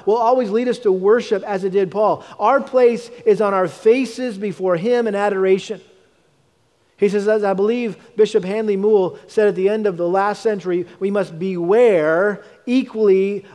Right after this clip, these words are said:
of an undevotional theology and of an untheological devotion. Which, by the way, all of us are prone towards one of those two extremes. Undevotional theology.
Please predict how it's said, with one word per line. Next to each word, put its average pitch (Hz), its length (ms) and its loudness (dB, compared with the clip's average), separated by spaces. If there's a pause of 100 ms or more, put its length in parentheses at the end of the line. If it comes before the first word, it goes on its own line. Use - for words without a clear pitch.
of 202 200 0
an 196 80 -2
undevotional 233 1120 0
theology 196 1000 0 (360)
and 196 220 -2
of 208 240 0
an 190 100 -2
untheological 190 1120 -2
devotion. 147 540 -6 (2500)
Which, 165 120 -12
by 214 160 0
the 196 80 0
way, 170 400 0 (100)
all 208 220 -2
of 185 100 -2
us - 380 -6 (1200)
are 160 100 -8
prone 175 540 -4 (520)
towards 170 320 -2
one 175 140 -6
of 170 80 -4
those 160 220 -2
two 175 140 -6
extremes. 139 600 -12 (1080)
Undevotional 214 960 2
theology. 196 840 0